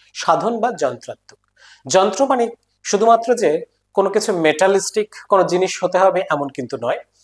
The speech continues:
সেটা হতে পারে, আহ, পেন, পেন্সিল,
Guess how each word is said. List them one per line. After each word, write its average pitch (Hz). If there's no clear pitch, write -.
সেটা 190
হতে 180
পারে, 185
আহ, 147
পেন, 160
পেন্সিল, 165